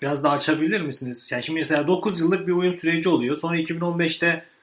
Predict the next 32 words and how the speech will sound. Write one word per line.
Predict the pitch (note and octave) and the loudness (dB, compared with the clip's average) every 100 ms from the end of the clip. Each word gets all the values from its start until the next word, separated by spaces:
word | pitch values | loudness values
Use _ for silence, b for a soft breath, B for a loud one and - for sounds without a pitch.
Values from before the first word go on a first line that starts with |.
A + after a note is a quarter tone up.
| b _ - | b _ 2
bir | D3+ D3+ D3+ D3+ | 4 4 0 -2
i-, | C#3 C#3+ | -6 -10
ileri | C3 D3+ D#3 E3 D#3+ | -4 2 6 6 4
çıkış | - D3+ - | -4 -6 0
dönemi | D#3+ E3 E3+ | 2 2 0
oluyor. | C#3+ B2+ E3 F#3+ b b _ _ | 0 0 -2 -4 b b _ _
Ee, | C3+ C3 B2+ | -8 -6 -6
işte | B2 - C3+ | -8 -8 -6
Türkiye'nin | D3+ D3 D3+ D3 D3 | -4 0 0 0 -2
buraya | C#3+ D3 D3 C3+ | 2 4 4 2
herhalde | C#3+ C#3 C#3 C#3+ B2+ | -2 -2 -2 -4 -4
yoğun | C#3+ D3 D3 | -2 -2 -2
bir | - | -6
ticaret | C3+ C#3+ D3 C#3 | -4 0 0 0
dönemi | C#3 D3 | -4 -4
oluyor. | C#3 A#2 A2+ C3 C#3 | -4 -6 -8 -10 -10
Özellikle | C3 C3 C3 B2+ - C3 | -10 -8 -8 -10 -8 -6
işte | B2 - C3 B2 b b - | -6 -6 -6 -8 b b -4
bazı | C3 C3+ C#3 | -2 0 -2
firmalar | D3+ C#3 C#3 C#3+ | -4 -2 0 0
var | C#3 A#2 | 0 -4
herhalde. | A2+ A2 A2 D3+ G#3 _ | -4 -6 -8 -8 -12 _
Yani | C#3+ D3+ D#3+ | -8 -6 -4
krizin | - G3+ G#3 B3 | 0 2 4 4
ana | A#3 A#3+ | 6 6
noktası | A#3 A3+ - A#3 C4 | 6 4 2 2 4
neydi | A#3 F3 D3 | 6 6 4
hocam? | C#3 F#3 A3 | 2 2 0
Bir | G3+ | 0
de | F#3+ A3+ - - | 2 2 0 -12
hangi | - G3+ A3+ G#3+ | 2 4 4 2
firmalar | G#3+ F#3 E3+ E3 | 2 4 6 6